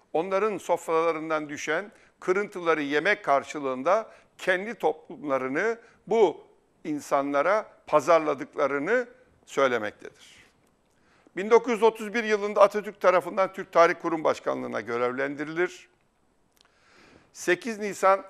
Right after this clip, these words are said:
bin dokuz yüz otuz iki tarihinde Türk Tarih Başkanı olmuştur. Otuz üçte İstanbul Üniversitesi Siyasi Tarih Profesörü olur. On bir Mart bin dokuz yüz otuz beşte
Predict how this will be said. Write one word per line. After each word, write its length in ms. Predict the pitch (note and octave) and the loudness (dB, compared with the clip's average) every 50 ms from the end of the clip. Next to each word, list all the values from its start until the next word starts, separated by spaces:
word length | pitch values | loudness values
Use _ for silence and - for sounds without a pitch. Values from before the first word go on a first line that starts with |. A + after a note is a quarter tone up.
| - _ _ _ | -20 _ _ _
bin 200 | D3+ E3 F3+ F3+ | -12 -12 -8 -4
dokuz 360 | F3+ F3+ D3+ - F#3+ F3+ D3+ D#3+ | -4 -4 -4 -6 -8 -8 -6 -6
yüz 280 | F3+ E3+ - - - - - - _ _ _ _ _ _ _ _ _ _ _ _ _ _ _ _ _ _ _ _ _ _ _ _ _ _ _ _ _ _ _ _ _ _ _ _ _ _ _ _ _ _ _ _ _ _ _ _ _ _ _ _ _ _ _ | -8 -8 -8 -12 -18 -20 -20 -20 _ _ _ _ _ _ _ _ _ _ _ _ _ _ _ _ _ _ _ _ _ _ _ _ _ _ _ _ _ _ _ _ _ _ _ _ _ _ _ _ _ _ _ _ _ _ _ _ _ _ _ _ _ _ _
otuz 300 | - D#3 D3+ - E3+ E3 | 2 2 2 2 -6 -10
iki 160 | E3 - G3+ | -8 -8 -6
tarihinde 720 | - - E3 D3+ D3 D3 D3 C#3+ C3+ C3 E3+ F#3+ G3+ F#3+ - | 4 8 8 8 8 8 4 -2 -2 0 0 0 0 -2 -6
Türk 220 | - G#3 - - | -10 -12 -10 0
Tarih 260 | - F3 E3 E3+ F3+ E3 - | 4 6 6 6 4 -2 -2
Başkanı 440 | - C#3+ C3 - - - A#2 G#2+ F#2+ F2+ - _ _ _ | -4 -4 -4 -4 -8 -10 -10 -10 -12 -16 -20 _ _ _
olmuştur. 580 | B2+ C3 C#3+ E3 F3+ E3 - - - F#3 F#3+ - - - - - _ _ _ _ _ _ _ - | -2 -2 0 -2 -6 -8 -10 -2 -2 -2 -2 -2 -8 -18 -20 -20 _ _ _ _ _ _ _ 2
Otuz 320 | E3 F3 - - G3+ F3+ | 2 2 2 0 -6 -6
üçte 220 | - - - G3+ | -6 0 0 0
İstanbul 440 | G3 F3+ - - G3 F#3 G3 F#3+ F3 | 0 0 2 4 4 4 4 2 -4
Üniversitesi 640 | E3+ E3 D#3+ E3 D#3+ D3+ - - D#3 C#3+ - G#3+ D3+ | -8 -4 0 0 0 -2 -2 -6 -8 -8 -8 -12 -14
Siyasi 420 | - - E3 D3+ D#3 D3 F3+ F3+ | -6 0 4 4 4 4 0 -4
Tarih 320 | - D#3 C3+ C#3 D3 D3 C#3 - | 2 4 4 4 4 0 -6 -6
Profesörü 420 | - C#3+ B2+ G#2+ C3 A2+ - C3 B2 | -6 -4 -4 -4 -6 -12 -8 -6 -2
olur. 300 | B2+ D3+ D#3 F3+ G3 - - - - _ _ _ - - - - _ _ | -2 0 0 0 -2 -2 -6 -14 -20 _ _ _ -20 -20 -20 -20 _ _
On 260 | F#3 G3+ A3 G#3 F#3 | 6 6 6 6 2
bir 80 | F3 D#3+ | -2 -2
Mart 320 | D3 C#3 C3 C3 - - | 0 0 -2 -2 -2 -8
bin 160 | E3+ F3+ E3+ | -10 -6 -4
dokuz 220 | D#3+ C#3+ - E3 C#3+ | -6 -6 -6 -8 -10
yüz 100 | A#2 D#3+ | -6 -6
otuz 320 | D3+ D3 - D3 B2+ A2+ | -6 -6 -8 -12 -8 -6
beşte 600 | B2 A#2+ - - - C#3+ D3+ E3+ F#3 F#3+ F3+ - | -6 -6 -6 -4 0 4 4 6 6 4 2 -4